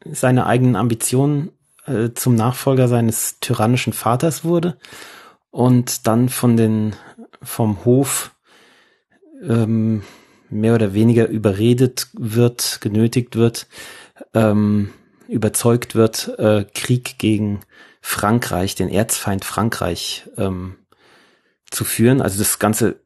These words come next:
äh, spielt auch irg-, irgendwie im Hundertjährigen Krieg, ich glaube gegen Ende des Hundertjährigen Kriegs.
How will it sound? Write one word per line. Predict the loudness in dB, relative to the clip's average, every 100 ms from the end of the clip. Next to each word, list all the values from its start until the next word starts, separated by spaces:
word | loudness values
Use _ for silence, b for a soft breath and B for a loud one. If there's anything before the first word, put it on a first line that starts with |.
| _
äh, | -14 -12 -12 -12
spielt | -6 -4 -2
auch | -2 -4 -10 -16 B B B B -20 _ _ _
irg-, | -2 -2 -4 _ 0
irgendwie | 2 2 0 0 2
im | 2 2 0 -4
Hundertjährigen | 0 0 0 -2 -2
Krieg, | -2 -6 -6
ich | -8
glaube | -8 -4
gegen | -4 -2
Ende | -2
des | -2 -2
Hundertjährigen | -2 0 -2 -2
Kriegs. | -2 -4 -6